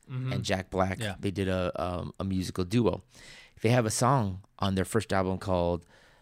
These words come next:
Speaker 2: uh, Fuck Her Gently. Now, his, he decided to make a tape for his eight-year-old daughter, just take that song out. Like, all the other songs on that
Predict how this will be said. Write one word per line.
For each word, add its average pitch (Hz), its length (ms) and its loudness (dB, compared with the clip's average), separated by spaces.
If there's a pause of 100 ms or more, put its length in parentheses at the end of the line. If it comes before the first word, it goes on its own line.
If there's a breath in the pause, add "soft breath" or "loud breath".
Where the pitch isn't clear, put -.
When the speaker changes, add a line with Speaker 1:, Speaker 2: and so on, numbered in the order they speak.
(140 soft breath)
Speaker 2:
uh, - 200 0 (280 soft breath)
Fuck - 300 0
Her 101 100 2
Gently. 90 440 0 (440 soft breath)
Now, 110 380 4 (580)
his, 113 560 -2 (400)
he 135 300 0
decided 120 680 4 (380 soft breath)
to 110 160 4
make 101 240 2
a 101 40 2
tape - 380 0
for 104 200 0
his 95 460 -2 (460 loud breath)
eight-year-old 117 460 6
daughter, 107 380 6 (340 loud breath)
just 120 320 2 (100)
take - 240 2
that - 200 0
song 98 220 0
out. 101 260 -2 (420 soft breath)
Like, 104 200 0 (120)
all 107 180 8
the 127 180 2
other 127 240 6
songs 120 480 2
on 104 120 2
that 104 240 0